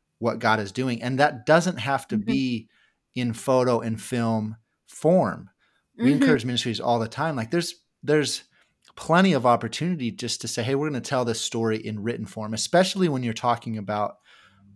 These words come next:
Speaker 1: um, what we would call participants and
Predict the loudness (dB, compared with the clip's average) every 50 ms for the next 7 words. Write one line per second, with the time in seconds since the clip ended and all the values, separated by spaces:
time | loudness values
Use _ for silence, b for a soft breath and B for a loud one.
0 | _ -8 -6 -4 -2 -2 -4 -6 -8 -12 _ _ -10 -4 0 0 0 0 0 0
1 | 0 0 0 0 -2 -4 -8 _ -8 -2 0 2 2 2 2 -2 -6 _ _ -8
2 | -6 -6 -4 -4 -6 -4 -4 -4 -4 -6 -6 -6 -8 -8 -8 -8 -10 -10 -10 -10
3 | -12 _ -10 -8 -8 -8 -10 -12